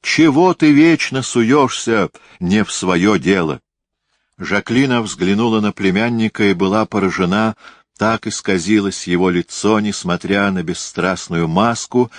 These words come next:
под которой этот человек, столь владевший собой, скрывал обычно своё волнение.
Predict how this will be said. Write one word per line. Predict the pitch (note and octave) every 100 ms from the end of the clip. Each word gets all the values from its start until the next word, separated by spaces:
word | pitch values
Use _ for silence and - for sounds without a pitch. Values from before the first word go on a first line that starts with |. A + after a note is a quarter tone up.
| - -
под | F#2+ -
которой | G2+ F2+ G2+ F#2+
этот | G2 G#2 G#2 F#2
человек, | - - F#2 F2 E2+ G#2+ A2
столь | - - A2 G2+
владевший | F2+ G2 G#2 G#2 - G#2
собой, | - G2 F#2+ G#2 G2 - _
скрывал | - - - F2 E2 G#2+ G#2+
обычно | - F2+ D2 G2+ - F#2+
своё | F#2 - E2 D#2 E2
волнение. | E2 D#2 D2 C#2 C2